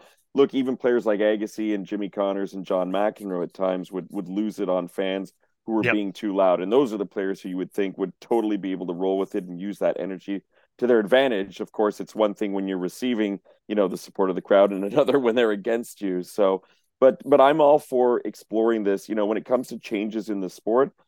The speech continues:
Speaker 1: this is one that I'm fully up for, uh, having some dialogue with. And,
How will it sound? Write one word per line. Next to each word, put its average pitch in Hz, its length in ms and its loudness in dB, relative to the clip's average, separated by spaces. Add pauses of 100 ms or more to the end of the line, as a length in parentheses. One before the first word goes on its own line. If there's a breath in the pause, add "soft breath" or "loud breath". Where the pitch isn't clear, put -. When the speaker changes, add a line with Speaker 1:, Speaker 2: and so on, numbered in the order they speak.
(300)
Speaker 1:
this 117 300 0
is 104 140 -4
one 104 240 0
that 98 100 0
I'm 92 140 -2
fully 95 460 -4
up 92 220 0
for, 90 640 -2
uh, 85 260 0
having 92 260 -2
some 90 180 -16
dialogue 92 580 2
with. 87 300 -6
And, 85 180 -6